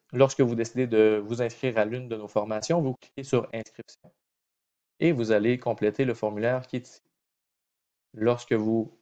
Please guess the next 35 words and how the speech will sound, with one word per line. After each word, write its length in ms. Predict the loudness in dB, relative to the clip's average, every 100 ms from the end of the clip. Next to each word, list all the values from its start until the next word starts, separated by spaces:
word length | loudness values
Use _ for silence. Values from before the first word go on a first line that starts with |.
| 0
avez 200 | 2 2
terminé 300 | -2 -2 -2
de 60 |
le 80 | -2
compléter, 580 | -2 -2 -2 0 -2 -4 _ _ _
vous 120 | -6
cliquez 360 | -6 -6 -2 -2
sur 280 | 0 -2 0
Envoyer. 480 | -2 2 0 -2 -10 _ _ _ _ _ 0
À 80 |
noter 260 | 2 2 0
que 160 | 4 4
vous 220 | 2 2
devez 240 | 4 2
vous-même 420 | -2 0 0 0 -2
réserver 520 | 0 2 2 2 -2 -6
une 140 | -6
plage 240 | -2 0
horaire 260 | 2 2 2
à 60 | 2
votre 180 | 0
agenda, 480 | -2 -4 -2 -2 -4 -8 _ _ _ _
puisque 340 | -4 -2 4 4 4 0
l'invitation 520 | 0 0 2 2 2
officielle 480 | -2 -4 0 2 4 4
arrivera 640 | 2 2 2 0 0 -4
dans 140 | 2 4
votre 220 | 4 2
boîte 240 | 2 2
courriel 380 | 0 2 4 4
seulement 360 | 4 0 0 -4
quarante-huit 540 | -2 0 0 -4 2
heures 160 | 4 4
à 60 |
l'avance. 540 | 2 0 -6 _ _